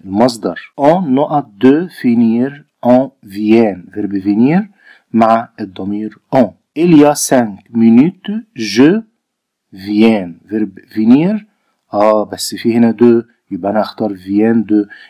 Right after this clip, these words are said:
Je viens de faire du vélo. زمن الماضي المركب، لو باسي كومبوزي،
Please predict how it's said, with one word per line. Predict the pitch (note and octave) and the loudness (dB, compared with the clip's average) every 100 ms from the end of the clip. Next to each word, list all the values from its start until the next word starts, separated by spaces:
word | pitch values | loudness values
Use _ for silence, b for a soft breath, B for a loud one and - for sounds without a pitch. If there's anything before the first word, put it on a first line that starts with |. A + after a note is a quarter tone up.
| B | B
Je | G#2 B2 A#2+ | 2 2 2
viens | G2+ A2 B2 C3+ C3 G#2+ C3+ | -2 0 2 2 0 2 2
de | F3+ G#3+ _ - - | 2 -2 _ -8 0
faire | A#2+ A#2 A#2 A#2+ C3+ _ _ | 2 2 0 -6 -16 _ _
du | A2 A2 A2+ - G2+ | -6 -6 -6 -10 2
vélo. | C3 G#2+ E2 - - | 2 2 -2 -16 -10
زمن | A2+ D#3 F#3+ D#3+ E3 - | -2 0 0 -6 -10 -4
الماضي | C#3 A2+ C3 A#2+ G2+ - | 0 2 0 -2 -10 -14
المركب، | G#2 G2 C3+ - E3 E3 _ | -8 -4 -4 -4 -10 -10 _
لو | A2 | -8
باسي | G2+ G#2 - C3 | -8 -8 -6 -6
كومبوزي، | C#3 B2+ B2 A2 E2+ | -4 -2 -2 -4 -8